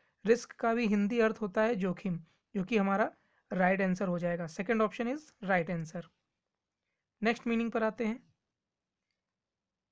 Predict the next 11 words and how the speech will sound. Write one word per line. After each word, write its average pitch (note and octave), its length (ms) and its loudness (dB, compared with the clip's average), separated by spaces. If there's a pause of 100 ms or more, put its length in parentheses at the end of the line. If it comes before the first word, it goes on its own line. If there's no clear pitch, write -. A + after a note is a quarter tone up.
(800)
नेक्स्ट B3 340 -2
है B3 60 2
हमारा G#3+ 400 0 (1900)
इम्पर्टिनेंट, G3 840 -2 (460)
इसका C#4+ 200 -4
हिंदी A3 400 0
अर्थ B3 180 -2
होता G3+ 240 -4
है G3+ 220 -6 (300)
असंगत, F#3+ 640 -2 (3250)
असंगत। F#3+ 600 -4